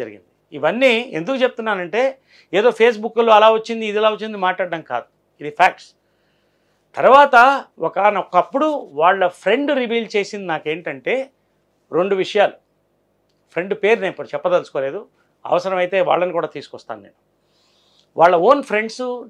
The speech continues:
నన్-, నన్ను మా మీద జాలిపడి చాలాసార్లు భోజనం లేకుండా పడుకున్నాను నేను. రాత్రి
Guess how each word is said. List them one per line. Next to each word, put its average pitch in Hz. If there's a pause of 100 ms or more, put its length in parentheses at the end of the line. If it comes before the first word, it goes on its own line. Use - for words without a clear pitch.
(120)
నన్-, 185 (120)
నన్ను 175
మా 156 (120)
మీద 240 (160)
జాలిపడి 190 (760)
చాలాసార్లు 262 (160)
భోజనం 277
లేకుండా 220
పడుకున్నాను 170
నేను. 104 (340)
రాత్రి 247